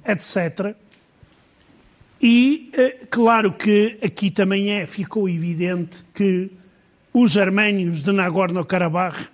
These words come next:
e penso que os outros arménios também, compreenderam definitivamente que não podiam acreditar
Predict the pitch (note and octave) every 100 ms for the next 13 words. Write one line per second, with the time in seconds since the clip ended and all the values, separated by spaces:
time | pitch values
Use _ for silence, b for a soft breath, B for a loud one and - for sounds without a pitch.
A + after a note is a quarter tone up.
0 | _ F3+ - F#3+ D3+ - - D#3+ E3 E3
1 | - F3+ D#3+ D#3 D#3 D3 F#3+ F3 F3 F3
2 | - b b b b b _ G#3 A3 G3+
3 | F#3+ F3 F#3+ F#3+ F#3 F#3 A3 - F3 D#3+
4 | F3 D#3 D#3+ E3 D#3+ - _ _ _ _
5 | _ _ - G3 G3+ G#3 F#3+ - D#3 F3
6 | F3 E3+ F#3+ - _ G#3+ G#3 G3+ E3 D3
7 | C3 F#3+ F3+ F3+ F3+